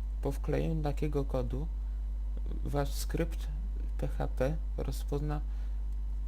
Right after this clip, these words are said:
kod, y, kod H T M L. Jest to po prostu lekka modyfikacja,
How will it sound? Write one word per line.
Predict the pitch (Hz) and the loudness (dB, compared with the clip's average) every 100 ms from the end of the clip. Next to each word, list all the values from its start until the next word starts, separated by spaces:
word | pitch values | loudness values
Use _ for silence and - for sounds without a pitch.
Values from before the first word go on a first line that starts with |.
| - - - - - | -2 -2 -2 -2 -2
kod, | - 147 - - - | 0 0 0 -2 0
y, | 127 - - - - - - | 0 0 0 -2 -2 -2 0
kod | - 151 | 0 0
H | - 147 | 0 0
T | - 147 | 2 2
M | 139 | 2
L. | 113 101 - - - - - - - - - - - - - - - - - - - - - | 2 0 0 0 0 -2 -2 0 0 0 0 0 -2 -2 -2 -2 -2 -2 -2 -2 0 0 2
Jest | 170 170 | 2 2
to | 170 | 0
po | 156 | 0
prostu | 143 151 - 143 | 0 0 0 2
lekka | 156 151 156 | 2 0 0
modyfikacja, | 151 143 139 143 135 135 120 - 135 | 0 0 0 0 0 0 0 0 0